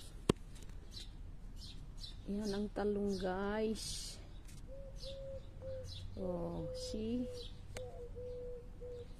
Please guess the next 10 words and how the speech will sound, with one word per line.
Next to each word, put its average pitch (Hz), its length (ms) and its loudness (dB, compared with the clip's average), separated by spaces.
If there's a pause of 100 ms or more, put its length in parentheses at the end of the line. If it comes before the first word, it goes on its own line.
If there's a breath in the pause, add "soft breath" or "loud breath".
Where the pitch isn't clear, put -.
(220)
Talong. 208 600 6 (1700)
So, 208 480 4
meron 220 400 8
din 220 240 8
ditong 220 240 8
mga 220 240 6
kamuti. 254 720 10 (1500)
Kamatis. 254 1040 2 (1200)
So, 226 80 6 (560)
yan. 214 320 6